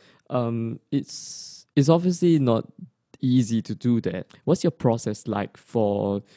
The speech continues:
um, handling it, navigating it, um, dealing with that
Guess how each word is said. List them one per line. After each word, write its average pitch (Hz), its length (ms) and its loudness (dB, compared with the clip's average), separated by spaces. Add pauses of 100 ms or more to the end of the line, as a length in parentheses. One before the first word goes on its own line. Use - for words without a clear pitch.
(340)
um, 101 460 -6 (100)
handling 120 500 -2
it, 117 220 -2
navigating 107 600 -2
it, 107 200 -6 (200)
um, 98 320 -10
dealing 117 360 2
with 98 160 -8
that - 220 -6